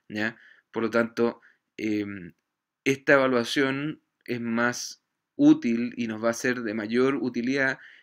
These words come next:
en los pacientes que ingresan inestables o que ingresan evidentemente grave o que ingresan con problemas de conciencia y que alguien te los tira ahí en un box y no tenemos mayor historia, ¿ya? No incluye lo mismo para todo,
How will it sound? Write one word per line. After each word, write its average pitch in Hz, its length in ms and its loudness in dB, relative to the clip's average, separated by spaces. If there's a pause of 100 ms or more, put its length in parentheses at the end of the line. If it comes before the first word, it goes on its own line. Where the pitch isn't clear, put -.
(100)
en 120 140 -2
los 113 100 -4
pacientes 120 580 -4
que 113 360 -2
ingresan 110 680 -4
inestables 110 840 -4
o 110 120 -10
que 110 80 -10
ingresan 107 540 -6
evidentemente 110 680 -6
grave 135 460 4 (340)
o 147 420 2 (140)
que 127 100 -6
ingresan 113 360 -2
con 110 100 -4
problemas 107 260 -6
de 110 60 -4
conciencia 117 680 -2
y 104 180 -8
que 107 180 -4
alguien 110 300 -4
te 110 80 -10
los 107 180 -10
tira 131 220 2
ahí 113 80 -2
en 113 80 -4
un 113 140 -8
box 120 320 -2 (280)
y - 100 -8
no 117 100 0
tenemos 113 240 -2
mayor 104 200 -4
historia, 104 460 -4 (380)
¿ya? 113 280 -6 (360)
No 131 180 0
incluye 151 320 6
lo 151 80 4
mismo 151 220 -2
para 135 160 -2
todo, 127 360 0